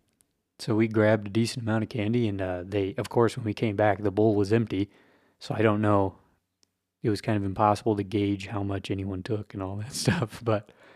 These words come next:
hey, as long as they had a good time. But last night, the, uh, Sunday night, the actual night of Halloween, I mean, we had a handful of kids show up, and it was fun, and we had handed out some of the leftover candy we had from just not putting it in the bowl,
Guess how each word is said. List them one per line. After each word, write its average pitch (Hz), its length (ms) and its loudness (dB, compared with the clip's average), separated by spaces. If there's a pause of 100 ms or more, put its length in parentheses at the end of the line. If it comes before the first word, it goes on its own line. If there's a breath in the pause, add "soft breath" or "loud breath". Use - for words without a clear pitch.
(260 soft breath)
hey, 110 260 6
as 92 120 -4
long 110 200 4
as 107 80 2
they 107 120 2
had 107 180 2
a 101 40 -2
good 110 360 0
time. 90 540 -6 (580 soft breath)
But 147 120 4
last 196 300 6
night, 101 320 4 (100)
the, 104 360 0
uh, 95 220 -2
Sunday 139 360 2
night, 90 320 -8 (240)
the 117 60 0
actual 110 380 4
night 101 220 2
of 95 120 0
Halloween, 104 640 0 (800)
I 135 100 0
mean, 160 240 4
we 170 100 4
had 170 120 4
a 135 60 6
handful 101 420 0
of 98 80 -4
kids 98 280 -6
show 95 240 -2
up, 95 220 -2
and 101 100 -6
it 101 40 -4
was 98 200 -8
fun, 98 340 -8
and 95 140 -12
we 95 120 -10
had 104 260 -10
handed 101 280 -6
out 98 200 -2
some 107 160 -4
of 101 60 -4
the 98 80 -4
leftover 101 480 -4
candy 104 360 -6
we 101 140 -4
had 107 300 -6 (880)
from 104 220 2
just 98 340 -6
not 98 260 0
putting 101 280 2
it 98 120 -2
in 98 120 -2
the 98 80 -4
bowl, 101 320 -2